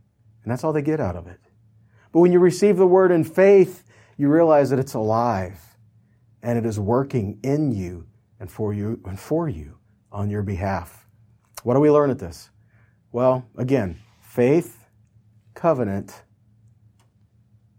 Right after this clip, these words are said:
and blessings. So how does Torah fit in that?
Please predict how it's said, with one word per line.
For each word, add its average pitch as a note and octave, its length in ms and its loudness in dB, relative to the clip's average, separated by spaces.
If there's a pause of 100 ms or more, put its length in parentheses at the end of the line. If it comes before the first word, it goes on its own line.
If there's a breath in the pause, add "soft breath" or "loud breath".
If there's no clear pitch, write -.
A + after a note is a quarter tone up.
and G2 160 -10
blessings. F#2 800 -8 (1300)
So G#2+ 480 -4 (640)
how A#2 180 -6
does C#3 140 -4
Torah C3+ 380 -4
fit F#3 220 -2
in G3+ 160 0
that? A#3 260 -6